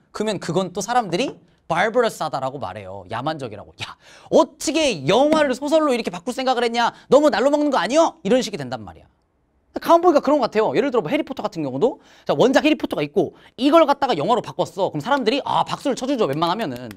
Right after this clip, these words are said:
근데 거꾸로 영화가 원작이고 이걸 소설로 바꾸면 사람들은 별로 그걸 안 쳐주잖아. 허, 그죠?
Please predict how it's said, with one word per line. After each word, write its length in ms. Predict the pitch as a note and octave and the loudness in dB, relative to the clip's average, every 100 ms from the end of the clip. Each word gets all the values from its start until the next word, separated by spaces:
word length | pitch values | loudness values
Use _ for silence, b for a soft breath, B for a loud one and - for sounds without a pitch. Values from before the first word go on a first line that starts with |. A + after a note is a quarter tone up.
| - _ _ | -20 _ _
근데 300 | A3+ B3 A#4 b b b | -2 0 0 b b b
거꾸로 460 | D4 D4+ E4 - B - | 2 6 6 2 B 2
영화가 360 | C4+ E4 D#4+ | 6 8 8
원작이고 480 | C#4 B3+ A3+ G#3+ A#3 | 6 4 2 0 -2
이걸 300 | D3 A3 E4+ | 0 2 2
소설로 260 | C4 D4 F#3 | 2 0 0
바꾸면 540 | D#3 E3+ C4 - - | -4 -4 -4 -4 -8
사람들은 360 | - D4 C#4+ B3 | -4 -2 -2 -2
별로 160 | F3 F3+ | -4 -4
그걸 140 | D3+ | -4
안 120 | D3+ | -4
쳐주잖아. 720 | F#3+ D4 B3+ F3+ A2+ B2+ G2+ _ _ _ _ B B - | -2 -4 -2 -4 -4 -10 -12 _ _ _ _ B B -4
허, 500 | F3 C3+ G2+ - - | -2 -2 -4 -18 -14
그죠? 340 | - C3 - | -10 -8 -10